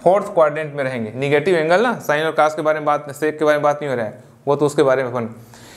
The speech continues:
ये इतने हैं और इसमें value change नहीं होगी। ये फोर rule हैं। यदि ये फोर rule आपको याद हो गए तो आपको यकीन नहीं है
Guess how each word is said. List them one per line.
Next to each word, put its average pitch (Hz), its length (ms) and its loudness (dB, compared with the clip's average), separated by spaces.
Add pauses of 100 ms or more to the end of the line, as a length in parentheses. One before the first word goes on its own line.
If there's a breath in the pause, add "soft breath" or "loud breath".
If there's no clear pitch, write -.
(420 loud breath)
ये 185 180 6
इतने 202 380 -2
हैं 214 220 -2
और 185 180 2
इसमें 185 200 -2
value 175 300 0
change 160 200 0
नहीं 127 120 -4
होगी। 131 180 -4
ये 220 80 6
फोर 185 300 0
rule 151 160 -2
हैं। - 200 -14 (420 soft breath)
यदि 175 240 4
ये 233 100 6
फोर 208 280 0
rule 214 180 0
आपको 190 280 0
याद 175 240 0
हो 175 140 -2
गए 143 140 -2 (540 soft breath)
तो 156 60 4
आपको 170 300 2
यकीन 175 360 0
नहीं 202 260 0
है 180 240 -2